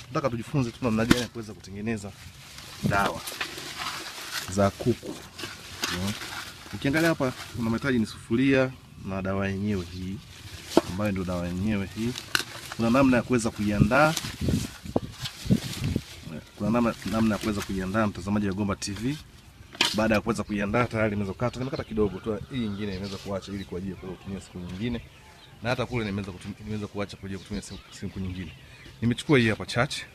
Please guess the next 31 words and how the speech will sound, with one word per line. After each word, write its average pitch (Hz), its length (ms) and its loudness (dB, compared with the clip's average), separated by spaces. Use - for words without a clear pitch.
Ni 107 60 2
kwa 110 140 2
ajili 110 200 4
ya 95 60 2
kuweza 101 260 0
kuiandaa 98 560 0
na 95 120 -4
kuweza 101 220 -4
kupatia 90 380 -4
kuku. - 360 -10
Ni 123 60 -2
dawa 123 300 12
inaweza 107 240 4
katibu 104 340 0
magonjwa 92 360 0
mbalimbali 85 640 2
na 85 60 -6
kuku 85 500 -6
wako 95 160 -2
kapona. 127 500 4
Sawa 123 180 4
sawa 135 160 6
na 117 100 8
dawa 113 200 8
zingine 98 340 0
ambazo 90 340 0
unazozitumia. 87 920 -6
Kwa 135 120 8
watakaohitaji 165 380 8
kujifunza 165 480 4
zaidi 104 580 0